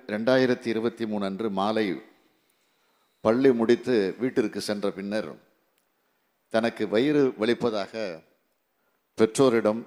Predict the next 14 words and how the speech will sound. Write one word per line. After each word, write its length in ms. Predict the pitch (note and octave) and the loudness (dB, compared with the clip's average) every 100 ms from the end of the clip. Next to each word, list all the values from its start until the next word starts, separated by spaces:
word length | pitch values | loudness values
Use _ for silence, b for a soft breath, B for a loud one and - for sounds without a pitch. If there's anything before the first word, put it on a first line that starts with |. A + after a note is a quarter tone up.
| - | -6
தெரிவித்துள்ளார். 600 | A2 G#2+ G#2 F2+ E2+ C#2 - _ _ _ _ _ _ _ _ _ _ _ - | -4 -2 -4 -6 -4 -6 -10 _ _ _ _ _ _ _ _ _ _ _ -4
இதனை 200 | A2 B2 B2 | 0 4 6
அடுத்து 280 | B2+ C#3 D3 C3+ | 4 4 4 6
அந்த 120 | A#2 - | 4 0
சிறுமியை 380 | C3 C3 B2 A#2 | 0 0 0 2
அருகிலுள்ள 440 | A2+ B2 A#2 A2+ G#2 | 2 2 0 0 -2
தனியார் 340 | G#2 A#2+ C3+ A2+ | -4 -2 -2 0
மருத்துவமனைக்கு 560 | G#2+ G#2 A2+ G2+ G2 F#2 | -2 0 -2 -2 -6 -6
அழைத்துச் 320 | A2 A2 - | -8 -8 -6
சென்று 280 | G2 G2+ A2 E2+ - _ _ _ _ _ _ _ _ _ _ _ _ A#2 | -8 -4 -6 -6 -12 _ _ _ _ _ _ _ _ _ _ _ _ 4
பரிசோதித்த 560 | C3 C#3+ D#3 C#3+ C3+ G#2+ | 4 6 4 4 2 2
போது 240 | A2 G#2+ B2+ B2+ - A2+ | 4 2 0 -4 -6 -4
அந்த 160 | G#2+ - | -2 0
சிறுமி 340 | B2 C3+ B2 | 2 2 0